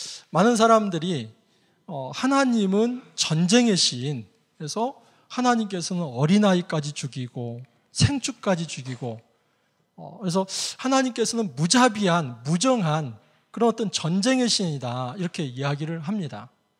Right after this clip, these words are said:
그래서 이스라엘 백성이 가나안 땅에 들어가서 정복하는 것은,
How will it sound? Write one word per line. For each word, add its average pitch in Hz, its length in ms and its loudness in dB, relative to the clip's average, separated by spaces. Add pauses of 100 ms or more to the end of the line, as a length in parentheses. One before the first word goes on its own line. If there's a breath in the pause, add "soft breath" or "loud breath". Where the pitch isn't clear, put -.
(340)
그래서 190 380 -2 (400 loud breath)
이스라엘 254 480 6
백성이 196 800 0
가나안 202 420 4
땅에 202 220 2
들어가서 175 680 -2
정복하는 175 600 -4
것은, 135 480 -8